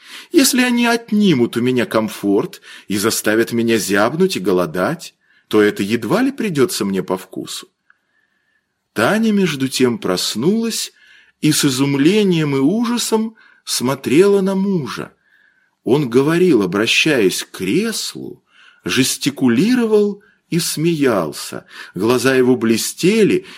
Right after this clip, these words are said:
и в смехе было что-то странное. "Андрюша, с кем ты говоришь?" спросила она, хватая его за руку, которую он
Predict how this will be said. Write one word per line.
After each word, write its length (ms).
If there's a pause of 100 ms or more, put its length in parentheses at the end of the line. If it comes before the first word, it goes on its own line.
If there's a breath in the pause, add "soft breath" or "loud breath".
(100)
и 120
в 80
смехе 640
было 260
что-то 800 (420 soft breath)
странное. 1200 (920)
"Андрюша, 800 (580)
с 180
кем 240
ты 140
говоришь?" 580
спросила 600
она, 140
хватая 480
его 180
за 280
руку, 240
которую 460
он 140